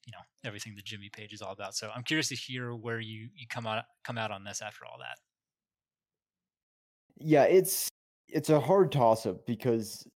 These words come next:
Speaker 2: Enter Sandman really is strong. The fact that it can be such an overplayed riff, um, but still really hold its own and, you know,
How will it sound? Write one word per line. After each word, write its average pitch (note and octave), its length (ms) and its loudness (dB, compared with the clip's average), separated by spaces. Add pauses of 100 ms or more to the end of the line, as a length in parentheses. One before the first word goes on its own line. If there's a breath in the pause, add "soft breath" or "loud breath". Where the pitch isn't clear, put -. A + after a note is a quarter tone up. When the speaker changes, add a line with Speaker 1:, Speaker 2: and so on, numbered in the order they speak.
Speaker 2:
Enter D#3 180 6
Sandman C3+ 420 4
really A2+ 280 4
is G#2+ 140 0
strong. G2 520 -2 (140)
The C#3 120 -2
fact D3+ 380 0
that A#2 200 2 (120)
it A2+ 140 -6
can A2 140 -4
be G2+ 200 -4
such A#2+ 260 -4
an A2+ 120 -6
overplayed G#2+ 640 0
riff, G#2 460 0 (120)
um, F2 500 -4 (220)
but A2+ 140 0
still A#2+ 500 6
really G#2 420 2
hold A2 300 0
its - 160 -4
own G2+ 280 -2
and, F2+ 160 -6
you E2+ 80 -10
know, D#2 240 -10